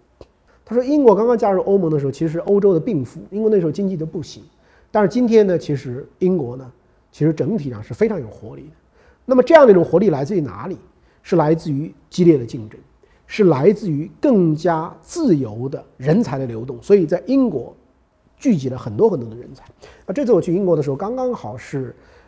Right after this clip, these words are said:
这个谷歌啊宣布要在美国之外独立的设计、独立建设一座大楼。那接下来呢，可能会投资十亿英镑以上，未来会招七千人。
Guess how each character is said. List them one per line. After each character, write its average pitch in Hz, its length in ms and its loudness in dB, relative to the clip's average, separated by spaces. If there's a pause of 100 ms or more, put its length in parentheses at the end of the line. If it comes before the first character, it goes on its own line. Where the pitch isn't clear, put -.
这 127 240 -8
个 143 400 -14 (280)
谷 123 120 -6
歌 160 200 4
啊 156 160 2
宣 151 260 -2
布 143 160 -8 (420)
要 151 140 -2
在 139 480 -4 (140)
美 123 200 -8
国 151 160 4
之 190 140 -2
外 233 200 -2 (280)
独 160 160 0
立 240 120 4
的 151 100 4
设 165 200 -2
计、 117 120 -8
独 117 140 -8
立 180 120 0
建 156 160 0
设 123 120 -8
一 123 40 -10
座 127 100 -14
大 143 200 -10
楼。 110 100 -18 (340)
那 151 80 -12
接 180 140 -4
下 220 140 2
来 156 100 -2
呢， 156 160 -4
可 - 100 -14
能 120 160 -10
会 139 380 -6
投 135 320 -8 (320)
资 151 180 -8
十 - 260 -6
亿 220 200 -2
英 156 140 -4
镑 156 200 -10
以 - 40 -20
上， 143 180 -18
未 170 80 -4
来 151 80 -4
会 139 100 -4
招 165 160 -8
七 214 220 -12
千 208 180 -6
人。 139 160 -12